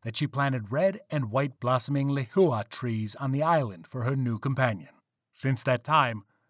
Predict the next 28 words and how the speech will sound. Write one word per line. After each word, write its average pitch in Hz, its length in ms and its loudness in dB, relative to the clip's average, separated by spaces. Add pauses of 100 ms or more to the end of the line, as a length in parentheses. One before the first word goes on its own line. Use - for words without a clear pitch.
the - 80 -10
flowering 202 460 4
lehua 156 560 0 (200)
has 98 160 -10
become 120 440 0
Hapoi's 139 720 -2
sacred 135 600 -6
attribute. - 580 -10 (440)
When 120 120 0
the 139 80 2
volcano 190 480 4
goddess 156 560 4
Pele, 110 500 -2 (360)
Hia'aka's 156 580 -2
sister, - 480 -6 (380)
became 123 340 -2
jealous 135 460 0
of 107 100 -8
the 104 80 -12
friendship 131 500 -2
her 107 120 -6
sister 127 320 -6
had 107 80 -6
developed 117 480 -2
with - 160 -10
Pele's 135 400 -2
male 143 240 2
lover, 120 380 0